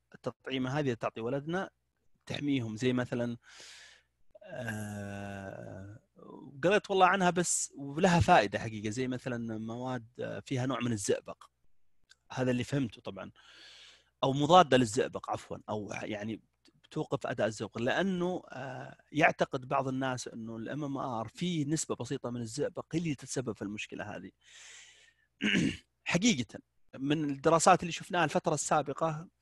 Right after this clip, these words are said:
شريحة كبيرة من الأطفال أخذوا، ما جاهم الإشكالية هذه. ولكن تظل أحد الفرضيات، قد يكون الام ام ار أحد المسببات،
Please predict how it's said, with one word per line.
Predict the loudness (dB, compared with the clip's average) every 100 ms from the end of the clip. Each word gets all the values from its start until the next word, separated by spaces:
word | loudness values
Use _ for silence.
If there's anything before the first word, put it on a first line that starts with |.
| _ -20
شريحة | 2 6 6 6 4
كبيرة | 0 4 4 4
من |
الأطفال | 0 -4 0 0 2
أخذوا، | 0 0 -4
ما | -2 -4
جاهم | 0 0 0 -8
الإشكالية | -10 -10 -10 -8 -6 -8 -8 -10
هذه. | -12 -18 _ _ _ -20 -20 _ 2
ولكن | 8 8 6 -2
تظل | 2 2 2
أحد | -2 0
الفرضيات، | 0 2 0 0 -4 -4
قد | -6 -8
يكون | -8 -6
الام | -6 -6
ام | -6
ار | -4 -2 -2 -4 -8
أحد | -8 -6
المسببات، | -8 -10 -10 -10 -8 -4 -4 -6